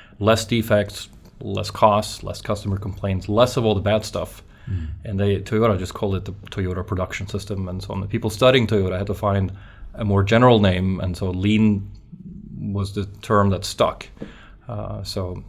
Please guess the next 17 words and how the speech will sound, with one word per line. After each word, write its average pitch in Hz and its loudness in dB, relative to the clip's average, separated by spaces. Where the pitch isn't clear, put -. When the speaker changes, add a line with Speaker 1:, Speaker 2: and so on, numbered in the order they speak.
Speaker 1:
so - -8
that's, 117 2
uh, 101 2
that's 107 2
the 120 2
original 107 4
lean 95 0
anyway. 90 -6
That's 98 -10
the 98 -4
first 98 -6
part 95 -4
of 90 -8
your 92 -8
question, - -10
I 101 -10
think. 101 -14